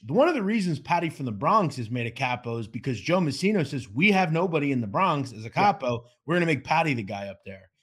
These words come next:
Speaker 1: Patty bro-, Patty goes away in the George from Canada thing, and
Speaker 2: Right.
Speaker 1: they have a power vacuum there. And I think he kinda just assumes and says,
Speaker 2: Which,
Speaker 1: "Hey,
Speaker 2: according to
Speaker 1: Tony"
Speaker 2: Massino, the George, the Can-, George from Canada thing, according to Massino, Mikey Mancuso played a role in,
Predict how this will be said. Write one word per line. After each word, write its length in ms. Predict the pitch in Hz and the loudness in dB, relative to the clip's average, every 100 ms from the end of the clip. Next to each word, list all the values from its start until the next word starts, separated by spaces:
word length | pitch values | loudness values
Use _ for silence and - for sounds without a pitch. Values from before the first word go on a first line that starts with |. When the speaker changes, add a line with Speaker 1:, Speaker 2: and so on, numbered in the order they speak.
| _ - | _ 0
Speaker 1:
Patty 240 | 170 180 | 4 4
bro-, 260 | 151 170 - | 2 -2 0
Patty 280 | 156 156 | 0 2
goes 240 | 151 151 131 | 0 -2 -2
away 260 | 143 147 | -2 0
in 100 | 139 | 0
the 180 | 131 117 | 0 -2
George 360 | 101 139 147 127 | -4 -4 -4 -4
from 120 | 117 | -6
Canada 440 | 147 165 165 123 | -2 0 0 -2
thing, 440 | 110 120 117 123 123 _ _ _ - | -4 -8 -4 -4 -6 _ _ _ -2
and 140 | 143 | 0
Speaker 2:
Right. 160 | 139 - | 0 0
Speaker 1:
they 120 | 165 | 2
have 120 | 196 | 2
a 60 | 147 | 0
power 360 | - 208 226 | 2 2 2
vacuum 420 | 123 113 110 113 110 | 0 -6 -10 -12 -10
there. 120 | 143 | -8
And 100 | 131 | -4
I 40 | |
think 160 | 160 220 | -4 -2
he 140 | 196 | -4
kinda 240 | 160 165 156 | -4 -4 -4
just 220 | 156 135 | -6 -8
assumes 360 | 117 170 240 | -10 -6 -4
and 100 | 165 | -4
says, 240 | - 151 135 | -4 -8 0
Speaker 2:
Which, 160 | 175 190 | 2 2
Speaker 1:
"Hey, 80 | 202 | 2
Speaker 2:
according 280 | 214 220 220 | 2 2 4
to 60 | |
Speaker 1:
Tony" 100 | 202 | 2
Speaker 2:
Massino, 580 | 190 240 240 202 185 185 _ _ _ | 2 2 2 2 0 -4 _ _ _
the 80 | 143 | -6
George, 240 | 156 180 165 | 0 0 -2
the 80 | |
Can-, 340 | 151 214 196 156 | -2 0 0 -2
George 280 | 180 190 185 | 0 0 0
from 180 | 165 | -8
Canada 420 | - 254 330 277 165 | -6 -2 -2 -4 -6
thing, 220 | 165 151 | -6 -8
according 320 | 151 196 202 | -6 -4 -4
to 160 | 175 160 | -4 -6
Massino, 560 | - 285 180 156 151 _ _ _ _ - | -4 -2 -2 -4 -8 _ _ _ _ -6
Mikey 260 | 170 175 | -4 -2
Mancuso 760 | 175 151 151 202 190 151 131 131 | -2 -4 -2 -2 -2 -4 -4 -4
played 180 | 156 139 | -4 -2
a 40 | |
role 320 | 131 139 131 | -2 -2 -4
in, 160 | 113 | -6